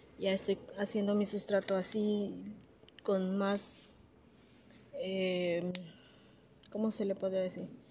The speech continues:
Exclusivo pues para cactus y suculentas, para que cuando llueva no se almacene tanta agua y no tarde mucho en, en secarse la tierra.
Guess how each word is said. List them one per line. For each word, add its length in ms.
Exclusivo 540
pues 180
para 240
cactus 360
y 60
suculentas, 760
para 180
que 140
cuando 260
llueva 400
no 160
se 340
almacene 560
tanta 640
agua 360
y 220
no 180
tarde 380
mucho 540
en, 500
en 160
secarse 560
la 160
tierra. 360